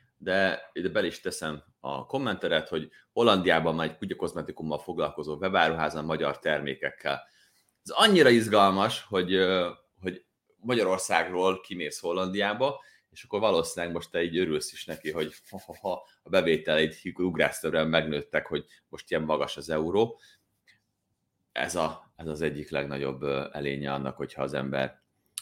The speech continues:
exportál. Sziasztok! Szia! Köszöntelek, hogy itt vagy. Jó, öm,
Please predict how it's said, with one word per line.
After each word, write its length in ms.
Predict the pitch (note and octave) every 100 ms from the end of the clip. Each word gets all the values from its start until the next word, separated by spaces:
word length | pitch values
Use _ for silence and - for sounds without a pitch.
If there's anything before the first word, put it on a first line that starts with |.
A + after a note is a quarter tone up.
| -
exportál. 840 | - - - B1 B1 - C2 C2 - _ _ _ _ _ _ _ _ _ - - _ _ _ _ _ _ _
Sziasztok! 600 | - F3 D#3+ - C#3 A2+ - -
Szia! 520 | - B2+ A2+ G2+ - -
Köszöntelek, 500 | A2+ G#2+ F#2+ - D#2+
hogy 120 | F#2+
itt 120 | A#2+
vagy. 280 | G#2+ F#2+ E2 - _ _ _ _ _ _ _ _ - - _ _ _ _ _
Jó, 360 | A2+ D3+ G2+ -
öm, 560 | F#2+ G#2 G#2 G#2 G2+